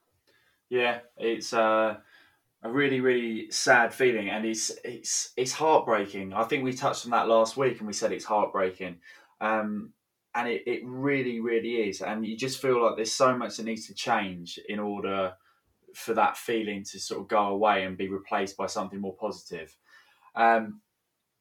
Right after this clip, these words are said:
so <sighs> it, it, it's just, uh, there's always that little bit of hope. That's what football's all about. There's always that little bit of hope that your team can turn a corner. And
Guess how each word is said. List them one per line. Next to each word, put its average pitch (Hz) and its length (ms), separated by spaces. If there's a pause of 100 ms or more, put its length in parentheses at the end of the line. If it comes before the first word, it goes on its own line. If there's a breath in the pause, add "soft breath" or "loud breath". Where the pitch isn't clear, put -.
(220)
so 110 580
<sighs> - 1700
it, - 60
it, - 440
it's - 360
just, 151 260 (160)
uh, - 120 (500)
there's 135 200
always 156 280
that 131 160
little 117 160
bit 113 80
of - 60
hope. 92 300
That's - 220
what 123 140
football's 104 360
all 104 160
about. 98 260
There's 98 140
always 139 240
that 139 160
little 127 280
bit 113 120
of 110 60
hope 92 400 (460 loud breath)
that 107 360 (580)
your 113 220
team 113 300
can 110 320
turn 98 280
a 92 40
corner. 92 460 (400 soft breath)
And 104 280